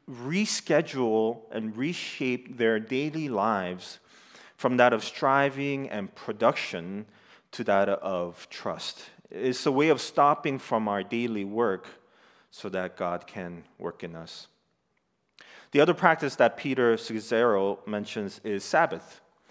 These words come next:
Once a week, God gives us the space to rest,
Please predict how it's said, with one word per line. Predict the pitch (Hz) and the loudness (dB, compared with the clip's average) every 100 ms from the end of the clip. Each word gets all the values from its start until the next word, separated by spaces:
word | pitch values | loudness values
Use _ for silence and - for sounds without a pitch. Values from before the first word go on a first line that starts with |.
| - - - - | -20 -20 -20 0
Once | 135 175 - | 4 4 4
a | 214 | 4
week, | 135 139 - | 4 0 4
God | 131 135 143 | 6 6 4
gives | 147 151 | 0 0
us | 143 - - | -2 -2 -10
the | - | -10
space | - - 139 139 | -10 -4 -2 -2
to | - 127 | -6 -2
rest, | 143 143 - - - | 2 2 2 -8 -12